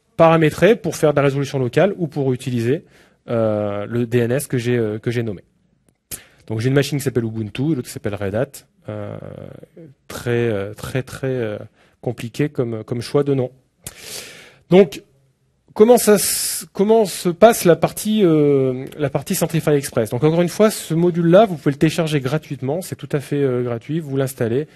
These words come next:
vous faites je joue avec. Donc vous pouvez choisir de découvrir déjà votre, euh, votre environnement. C'est-à-dire que vous allez lui donner un, un range I P,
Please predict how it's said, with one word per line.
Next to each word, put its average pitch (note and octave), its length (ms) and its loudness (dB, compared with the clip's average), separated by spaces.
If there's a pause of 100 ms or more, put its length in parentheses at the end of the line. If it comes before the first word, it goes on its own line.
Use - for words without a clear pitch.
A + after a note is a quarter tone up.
vous C3 60 -8
faites C3+ 180 -2
je B2 100 -6
joue A#2+ 180 -4
avec. - 300 -8 (680)
Donc E3 380 4
vous E3 160 -6
pouvez G3+ 280 4
choisir G3 380 2
de D#3 120 0
découvrir G#3 600 4
déjà E3+ 420 4 (200)
votre, E3+ 560 2
euh, C3+ 240 2
votre D3+ 220 -2
environnement. E3 500 2 (160)
C'est-à-dire - 320 -4
que B2+ 40 -2
vous C3 100 4
allez D3+ 80 10
lui D3+ 60 4
donner D3 280 4
un, C#3 160 2
un B2+ 120 -2
range C#3 280 0
I C3 80 -2
P, G#3+ 300 2